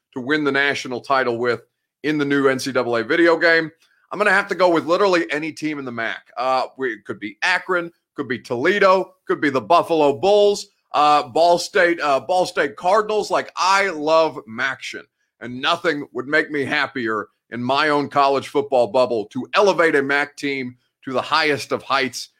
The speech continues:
and win a national championship. To get to a Final Four with the Buffalo Bulls would be among my greatest accomplishments.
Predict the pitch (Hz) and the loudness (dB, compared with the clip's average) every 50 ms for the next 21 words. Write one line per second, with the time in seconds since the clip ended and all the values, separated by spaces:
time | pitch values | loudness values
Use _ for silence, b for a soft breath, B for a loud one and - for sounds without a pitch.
0 | _ _ - 110 120 117 131 143 139 127 120 123 131 127 127 123 - - 120 113 | _ _ -14 -12 -6 -2 -2 0 0 -2 -2 0 0 0 0 -2 -4 -6 -6 -8
1 | 107 - - 131 120 110 - - 107 101 95 - - 101 - _ - 101 98 - | -8 -4 -4 -4 -4 -4 -6 -6 -10 -10 -8 -10 -12 -12 -12 _ -16 -6 -2 -2
2 | 190 190 - 175 165 135 - - 143 147 147 135 120 - - 143 135 131 123 120 | -2 0 2 2 2 2 2 2 2 2 2 2 -2 -4 -2 -2 0 0 0 -2
3 | 110 b b b b b _ - 123 120 127 110 101 95 151 147 127 147 143 123 | -4 b b b b b _ -12 -8 -8 -8 -6 -2 0 0 0 2 0 2 2
4 | 127 123 120 104 127 123 120 120 117 113 - 117 113 98 120 123 117 117 117 131 | 2 2 2 0 0 0 0 0 -2 -6 -8 -12 -12 -6 -4 -4 -4 -4 -2 0
5 | 147 147 139 131 127 123 113 113 98 110 113 120 131 123 123 120 - 117 - - | 0 2 2 0 0 -2 -2 -2 -6 -4 -2 -2 -2 -2 -4 -8 -10 -12 -6 -4
6 | 113 113 110 101 - 110 101 - - 113 107 104 - - | -4 -4 -4 -8 -10 -14 -14 -12 -12 -14 -14 -14 -14 -20